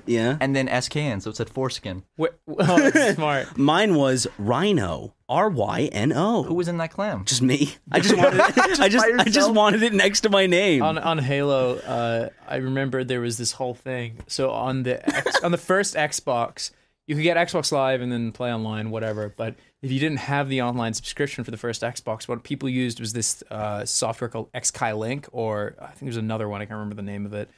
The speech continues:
Speaker 3: but, um, or Xbox Connect. So basically, what you do, what, what you did was you went to the lan section of, like, Halo two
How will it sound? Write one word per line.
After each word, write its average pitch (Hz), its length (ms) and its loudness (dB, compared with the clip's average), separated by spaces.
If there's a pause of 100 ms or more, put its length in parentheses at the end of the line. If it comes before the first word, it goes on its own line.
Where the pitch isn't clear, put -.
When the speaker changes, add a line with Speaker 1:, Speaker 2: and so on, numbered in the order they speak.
(400)
Speaker 3:
but, 113 220 -6
um, 113 340 -4
or 120 80 -6
Xbox - 380 -8
Connect. 104 240 -12 (180)
So - 100 -12
basically, 156 340 0
what 143 140 0
you 135 100 -4
do, 139 320 0
what, 123 320 -4 (100)
what 120 120 -8
you 120 100 -6
did 123 380 0 (360)
was 120 120 -6
you 127 80 -4
went 147 200 -2
to 143 120 -4
the 120 380 0
lan 113 540 -4
section 185 580 -4 (120)
of, 107 460 -4
like, 113 160 -8
Halo 123 300 -2
two 143 420 -4